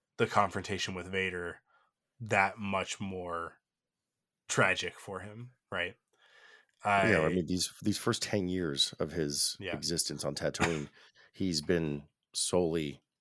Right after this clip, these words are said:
Speaker 2: taking, you know, just the responsibility over Luke.
Speaker 1: I mean,
Speaker 2: And
Speaker 1: like, let's, let's put it
Speaker 2: Luke,
Speaker 1: into
Speaker 2: Luke
Speaker 1: pers-,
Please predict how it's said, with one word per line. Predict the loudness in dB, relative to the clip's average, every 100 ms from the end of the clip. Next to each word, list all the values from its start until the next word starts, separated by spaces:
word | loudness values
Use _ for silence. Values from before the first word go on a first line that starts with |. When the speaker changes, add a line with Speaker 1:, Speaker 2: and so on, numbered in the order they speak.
| _ _ -8
Speaker 2:
taking, | -4 -2 -4 -6 -6
you | -4
know, | -2
just | 0 -2 -2
the | -8
responsibility | -4 -4 -2 -4 -2 -2
over | -4 -6 -8 -8 -10
Luke. | -10 -10 -12 -18 _ -20 -20 -20 -14 4
Speaker 1:
I | 8
mean, | 12
Speaker 2:
And | 12
Speaker 1:
like, | 12
let's, | 10 8 8
let's | 6 10
put | 10 10
it |
Speaker 2:
Luke, | 10
Speaker 1:
into | 8
Speaker 2:
Luke | 6
Speaker 1:
pers-, | 4 -2